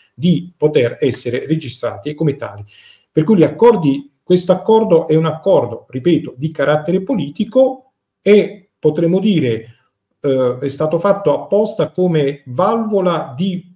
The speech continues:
più sicurezza attorno a quella situazione nella quale l'Ucraina aspirava ovviamente a diventare totalmente indipendente,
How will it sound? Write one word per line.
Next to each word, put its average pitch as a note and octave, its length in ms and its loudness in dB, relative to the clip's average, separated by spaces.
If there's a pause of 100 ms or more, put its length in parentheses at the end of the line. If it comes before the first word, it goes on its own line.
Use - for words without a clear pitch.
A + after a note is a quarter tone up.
(140)
più C4 200 0
sicurezza C#3+ 920 -4
attorno F3 480 -2
a B2 80 -10
quella D#3 220 -4
situazione F#3 600 -4
nella G3 220 -4
quale B2 380 -14
l'Ucraina C#3+ 680 -4
aspirava C3+ 640 -6
ovviamente B2+ 520 -8
a A#2+ 120 -10
diventare B2 580 -4
totalmente G3+ 680 0
indipendente, A#2+ 880 -14